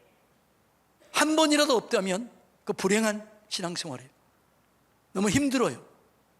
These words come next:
재미가 없어요. 그러나 이런 성령의 능력을 경험하게 되면 재미있어요. 신나요.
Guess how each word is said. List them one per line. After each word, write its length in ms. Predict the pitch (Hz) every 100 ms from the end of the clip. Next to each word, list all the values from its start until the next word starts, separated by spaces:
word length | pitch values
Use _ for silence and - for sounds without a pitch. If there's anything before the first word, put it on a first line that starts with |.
| _ _ _ _ _ _ _ _ _ _ _ _ _
재미가 360 | - 226 254 233
없어요. 320 | - 180 110 - _ _ _ _ _ _ _ _ _ _ _ _ _
그러나 440 | - 151 180 170 170 - -
이런 160 | 214
성령의 500 | 202 262 269 277 277
능력을 380 | 262 247 262 262
경험하게 440 | - 226 226 226 226
되면 600 | 214 247 359 427 - -
재미있어요. 540 | 208 240 285 185 180 - _ _ _
신나요. 540 | - 302 302 254 165